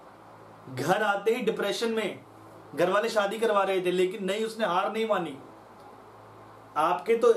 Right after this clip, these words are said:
लगभग एक साल वो हुए हैं, उसने चार साल मेहनत की है, चार साल, और इस साल कह के गई थी, "मैं मेडल लेके आऊंगी।" बहाना नहीं बनाया कि last year क्या हो गया, क्या नहीं हो गया, जीती, आगे बढ़ी,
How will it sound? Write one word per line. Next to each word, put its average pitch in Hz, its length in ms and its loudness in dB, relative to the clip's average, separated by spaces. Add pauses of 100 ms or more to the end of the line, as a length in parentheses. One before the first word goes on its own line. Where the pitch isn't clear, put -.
(180)
लगभग 185 480 2
एक 208 160 2
साल 220 260 0
वो 208 160 2
हुए 190 200 6
हैं, 226 80 -2
उसने 226 180 -2
चार 220 380 0
साल 226 420 0
मेहनत 202 320 -2
की 170 160 0
है, 135 120 -2
चार 196 320 0
साल, 160 420 0 (480)
और 160 180 6
इस 180 160 4
साल 202 220 0 (140)
कह 202 160 4
के 254 160 -2
गई 185 220 4
थी, 185 280 -8 (760)
"मैं 160 240 0
मेडल 165 400 2
लेके 170 320 2
आऊंगी।" 135 480 -4 (840)
बहाना 175 340 2
नहीं 269 160 -2
बनाया 285 300 0
कि 240 120 -6
last 202 300 -2
year 214 100 0
क्या 214 160 0
हो 196 120 2
गया, 202 120 -2
क्या 196 180 -2
नहीं 185 160 -4
हो 175 120 2
गया, 147 200 -2 (580)
जीती, 185 600 -4
आगे 165 320 2
बढ़ी, 185 440 0